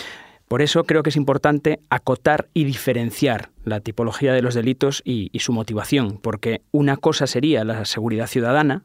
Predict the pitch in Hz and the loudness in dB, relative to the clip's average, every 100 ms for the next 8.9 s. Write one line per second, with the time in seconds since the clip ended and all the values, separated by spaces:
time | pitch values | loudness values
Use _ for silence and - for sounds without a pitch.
0 | _ - - - 98 - 120 107 110 113 | _ -12 -10 -10 -8 -2 -2 -2 -2 -2
1 | 117 123 139 131 127 - - - - 139 | 0 2 2 2 0 -2 -16 -20 -6 2
2 | 156 143 165 180 - - 110 101 98 95 | 4 4 0 -2 -6 -6 -2 -2 -2 -4
3 | 98 113 - 107 117 123 120 110 107 113 | -4 -6 -4 -2 -2 -2 -2 -2 0 0
4 | 95 - - _ _ _ 104 101 101 117 | -2 -6 -14 _ _ _ -8 -6 -2 0
5 | 123 104 127 131 - _ _ _ - 135 | 0 0 -2 -2 -6 _ _ _ -4 -2
6 | 123 101 110 - 107 107 - - - - | -2 -4 -4 -4 -6 -8 -10 -16 -12 -10
7 | 104 120 139 135 151 139 - _ - 101 | -2 2 2 2 2 0 -8 _ -8 -6
8 | 101 107 113 120 123 117 127 120 | -6 -6 -4 -2 0 0 0 0